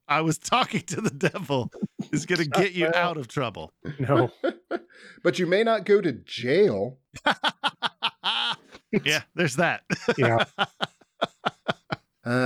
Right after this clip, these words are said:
Speaker 3: right. You will not be permitted to bring in any electronic or timekeeping devices. This includes all cell phones, smartphones, tablets, e-readers, M P three players, P D As, calculators, wristwatches,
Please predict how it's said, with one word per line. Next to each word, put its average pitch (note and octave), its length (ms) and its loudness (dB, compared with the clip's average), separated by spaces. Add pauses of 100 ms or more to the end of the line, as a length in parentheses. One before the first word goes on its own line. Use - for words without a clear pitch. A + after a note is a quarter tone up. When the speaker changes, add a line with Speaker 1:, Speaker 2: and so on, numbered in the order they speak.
(140)
Speaker 3:
right. E2 180 -8
You A#2 140 -4
will C#3 80 2
not F3 240 4
be F3+ 80 4
permitted D3+ 400 2
to C3 60 0
bring C3 260 2
in A#2+ 260 0
any D#3 200 2
electronic B2+ 580 2
or G#2+ 60 -4
timekeeping A2+ 600 -2
devices. G2+ 600 -4
This G2 180 -8
includes C#3 600 0
all F#2+ 180 0
cell C#3+ 280 2
phones, A#2+ 520 0
smartphones, A#2 720 0
tablets, A2 640 -2
e-readers, A2+ 640 0
M A2 140 -2
P A2 160 -4
three A2+ 240 -2
players, G#2 400 0
P A#2 200 -2
D G#2+ 220 0 (160)
As, G#2 140 -6
calculators, G#2 800 -2
wristwatches, G#2 800 -4